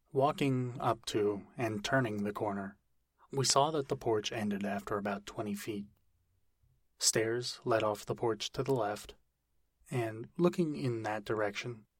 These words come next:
showed us that the driveway must have ended there.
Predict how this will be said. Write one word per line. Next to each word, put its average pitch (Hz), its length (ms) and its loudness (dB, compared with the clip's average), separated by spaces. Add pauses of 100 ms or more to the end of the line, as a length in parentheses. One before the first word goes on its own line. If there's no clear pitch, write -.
showed 165 320 6
us - 380 -2
that 104 260 0
the 107 160 -2
driveway 104 580 2
must 98 300 -4
have 107 160 -4
ended 110 400 -2
there. 104 400 0